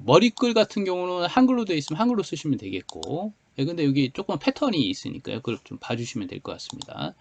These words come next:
제가 볼게요. 검사해 보면, 어, 분량, 수량이라는 게, 예, 몇 개인지를 좀 알고 싶어요. 그래서 내가 여기다가 부적합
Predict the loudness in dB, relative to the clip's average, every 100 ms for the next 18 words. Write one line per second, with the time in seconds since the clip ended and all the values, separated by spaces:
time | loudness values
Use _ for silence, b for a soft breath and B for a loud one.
0 | b b b -4 0 2 0 -4 -4 -4
1 | 4 6 8 6 4 4 4 4 2 -2
2 | -4 _ _ _ _ _ _ -4 -4 -4
3 | -4 0 4 8 8 8 4 4 6 8
4 | 8 6 4 4 6 6 6 6 4 2
5 | 0 -2 -2 -2 2 6 6 6 2 0
6 | -4 _ _ -4 -2 -4 2 2 4 4
7 | 4 4 -2 -2 -2 -2 -6 -8 -12 -16
8 | -12 -8 -8 -8 -8 -6 -2 0 4 4
9 | 4 2 0 0 -8 _ _ -10 -10 -2
10 | 0 0 0 4 4